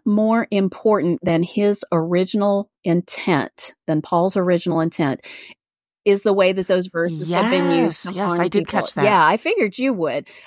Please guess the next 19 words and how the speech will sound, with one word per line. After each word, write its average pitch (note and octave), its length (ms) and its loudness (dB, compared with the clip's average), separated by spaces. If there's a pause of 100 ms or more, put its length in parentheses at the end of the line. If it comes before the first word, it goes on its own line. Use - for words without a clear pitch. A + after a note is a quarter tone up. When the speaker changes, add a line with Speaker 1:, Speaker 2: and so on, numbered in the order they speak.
(100)
Speaker 1:
But, F3+ 360 -4
uh, E3+ 300 2 (300)
yeah, G#3 420 4 (200)
so G#3+ 360 -2
she's, A#3 420 -4 (140)
I G#3+ 60 0
mean, A3 220 0
listen B3 420 0
to D#4+ 120 -2
that B3 240 2
again, A3+ 420 0
listeners. E3 420 -4 (460)
"Even D4 560 2
more A#3 380 2
important G#3+ 680 -2
than F3 440 -2
Paul's G#3 500 0
original G3 840 -2
intent F3 680 -2